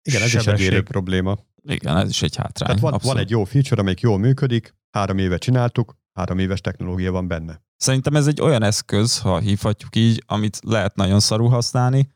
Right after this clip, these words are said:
Speaker 3: viszont ha nagyon kiismered, és, és jól osztod fel, meg jól bontod fel az, az egész monolit appodat, akkor
Speaker 1: És nagyon
Speaker 3: akár még
Speaker 1: odafigyelsz.
Speaker 3: Igen, azért ez a fegyelmezettség szerintem az egyik fő szempontja ennek. Ak-, akkor tud ez jól működni, viszont az biztos, hogy,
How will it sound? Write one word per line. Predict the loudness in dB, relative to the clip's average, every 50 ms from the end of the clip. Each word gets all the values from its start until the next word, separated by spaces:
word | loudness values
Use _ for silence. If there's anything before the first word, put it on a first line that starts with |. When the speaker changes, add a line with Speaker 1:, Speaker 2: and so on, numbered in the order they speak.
| _ _ -6
Speaker 3:
viszont | -4 -2 0 0 0 0
ha | 0
nagyon | 0 2 2 2 2 0
kiismered, | 2 2 2 2 2 2 2 2 2 2 2
és, | 2 0 0 -2 -6 -6
és | -4 -2 -2 0 2
jól | 2 2 2 2 0
osztod | -2 -2 -2 -2 -2 -2
fel, | 0 0 0 2
meg | 2 2 2
jól | 2 2 2
bontod | 2 0 2 2 0 -2
fel | 0 -2 0 0
az, | 0 -2 -2 -6
az | -8 -6 -2 0
egész | 0 0 0 0 0 0 0 -2
monolit | -2 0 2 2 4 4 2 2
appodat, | -2 -6 -4 0 0 0 0 2 0
akkor | -4 -4 -2 -2 -2
Speaker 1:
És | 0 2
nagyon | 2 2 2 2 2
Speaker 3:
akár | 0 2
még | 0 0
Speaker 1:
odafigyelsz. | 0 0 0 2 2 2 4 2 2 0 -4 -14 -14 -18 -20 -20 _ _ _
Speaker 3:
Igen, | -12 -8 -4 -4 -2 -2 -2 -4 -2
azért | -2 -2 0 2 2 2 2
ez | 0 0
a | 0 -2
fegyelmezettség | 0 0 0 0 0 0 0 0 0 0 -2 0 -2 -2
szerintem | 0 0 0 2 2 2
az | 2 2
egyik | 0 0 -2 -6 -8
fő | -2 -2 0 0
szempontja | 2 0 0 -2 -2 -2 -2 -2 -2 0 0
ennek. | 2 4 2 2 2 _ _ _ _ _ _ _ -6
Ak-, | -4 -4 -4 -6 -10 -4
akkor | -4 -4 -2 -2 -2 -2 -2
tud | -2 -2 0 0
ez | 0 2
jól | 2 2 2 2
működni, | 2 0 2 2 0 2 2 2 2 2 0 _ _
viszont | -2 -2 0 0 0 0 0
az | 0 0
biztos, | 0 0 -2 -2 -2 -4 -2 0
hogy, | 0 0 0 -2 -6